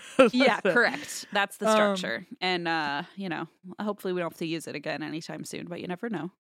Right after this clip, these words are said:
Speaker 1: Jennifer, maybe make that agreement with your friends, um, next time you go on one of those things. It's like, "Uh, the second I hear a goddamn growl,
Speaker 2: <laughs>
Speaker 1: we haul ass and, like,
Speaker 2: Seriously.
Speaker 1: don't, don't look back." <laughs>
Speaker 2: You are giving me chills. Ugh.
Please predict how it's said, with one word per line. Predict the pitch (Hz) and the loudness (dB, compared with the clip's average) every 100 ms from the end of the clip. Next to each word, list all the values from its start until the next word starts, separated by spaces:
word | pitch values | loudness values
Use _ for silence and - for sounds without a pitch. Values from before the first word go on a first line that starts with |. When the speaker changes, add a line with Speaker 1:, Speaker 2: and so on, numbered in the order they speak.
| _ _ - | _ _ -2
Speaker 1:
Jennifer, | 226 226 220 208 | 2 2 2 0
maybe | 208 220 | 2 2
make | 214 214 | 0 0
that | 202 180 | 0 -2
agreement | 175 180 180 165 | -2 -2 -2 -4
with | 160 | -6
your | 165 | -8
friends, | - 165 165 165 | -4 -2 -2 -2
um, | 156 143 147 - _ _ _ _ _ _ | -4 -4 -8 -14 _ _ _ _ _ _
next | 180 - | -6 -2
time | 185 | -2
you | 165 | 0
go | 160 | 0
on | 156 | 0
one | 151 | -2
of | 139 | -4
those | 143 | -6
things. | - 139 151 | -6 -8 -10
It's | 160 170 | -6 -4
like, | 151 - | -4 -6
"Uh, | - - 185 | -14 -10 -2
the | 196 | 0
second | - 233 311 | 2 0 2
I | 254 | 2
hear | 233 190 | 4 2
a | 160 | 0
goddamn | 156 175 180 185 170 165 | 0 0 2 0 0 0
growl, | 160 165 160 147 135 | 0 2 2 0 -2
Speaker 2:
<laughs> | 165 | -2
Speaker 1:
we | 190 196 202 | 0 0 -2
haul | 196 - 180 175 175 - | -4 2 4 4 2 -2
ass | 170 156 151 - | 0 0 -2 -6
and, | 185 175 | -2 0
like, | 175 170 | 2 2
Speaker 2:
Seriously. | 202 180 - | 0 0 2
Speaker 1:
don't, | 190 190 - _ _ - | 2 2 -4 _ _ -4
don't | - 196 185 | 0 2 0
look | 165 | -4
back." | - - - - - | 0 -2 -2 -8 -4
<laughs> | 466 370 | 0 0
Speaker 2:
You | 214 220 240 220 | 2 2 2 2
are | 196 | 0
giving | 202 202 185 | 0 -2 -4
me | 175 165 - _ _ _ _ _ | -6 -10 -18 _ _ _ _ _
chills. | - 175 - - - 185 | -6 -4 -6 -12 -12 -6
Ugh. | 196 | -6